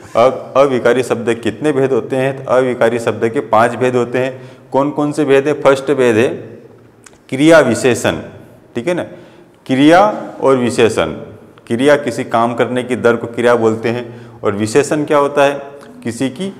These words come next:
विशेषताओं को बताता है, ठीक है ना। कोई इंसान कैसा है, उसके गुण और दोषों दोनों को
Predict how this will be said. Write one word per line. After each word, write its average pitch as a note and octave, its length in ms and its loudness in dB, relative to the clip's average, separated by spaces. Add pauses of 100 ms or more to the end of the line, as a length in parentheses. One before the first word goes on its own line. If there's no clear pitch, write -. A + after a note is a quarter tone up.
विशेषताओं A2+ 600 0
को D#3+ 180 -4
बताता F2+ 460 0
है, D#2+ 140 -6
ठीक - 420 -10
है C#3 60 -2
ना। A#2+ 60 -4
कोई A2 420 2
इंसान G#2+ 340 -2
कैसा G2+ 340 -2
है, A2 60 4
उसके G#2 180 -4
गुण A#2+ 300 -2
और C3 140 2
दोषों A2+ 380 0
दोनों G#2+ 260 0
को - 420 -4